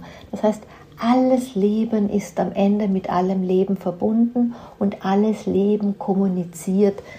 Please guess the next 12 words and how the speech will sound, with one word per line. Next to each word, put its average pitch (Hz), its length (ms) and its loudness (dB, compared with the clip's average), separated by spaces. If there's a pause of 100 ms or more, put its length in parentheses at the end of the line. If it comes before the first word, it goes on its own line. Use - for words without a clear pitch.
(160)
mit 226 400 6
mir, 220 320 8 (240)
kommuniziert 190 960 4
mit 254 260 4
meiner 202 300 8
Seele, 185 440 4 (320)
kommuniziert 185 960 -2
mir 196 380 4
in 175 140 -2
mein 160 220 -4
Leben 165 280 -4
hinein. 160 480 -8